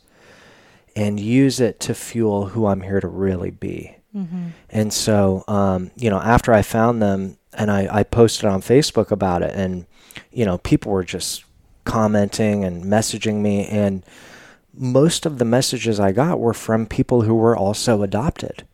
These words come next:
Speaker 1: that didn't find their birth family or found their birth family and got the door slammed in their face.
Speaker 2: Mm.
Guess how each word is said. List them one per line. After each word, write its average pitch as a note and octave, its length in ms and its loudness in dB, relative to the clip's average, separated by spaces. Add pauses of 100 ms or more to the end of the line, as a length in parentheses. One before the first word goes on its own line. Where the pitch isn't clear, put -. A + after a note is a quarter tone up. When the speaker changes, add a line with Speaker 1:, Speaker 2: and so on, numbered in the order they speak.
(500)
Speaker 1:
that A2+ 160 4
didn't A#2+ 240 -2
find C3 380 4
their G#2+ 140 4
birth G2 260 -2
family F2 420 -6
or A2+ 180 2
found A#2 400 0
their A#2+ 100 4
birth G#2+ 260 4
family G#2 400 0
and G2+ 80 -2
got G2+ 180 -2
the F#2+ 80 -10
door G#2+ 320 -2
slammed G2+ 440 -4
in F#2+ 100 -4
their F#2 140 -6
face. - 600 -6
Speaker 2:
Mm. G3 240 -8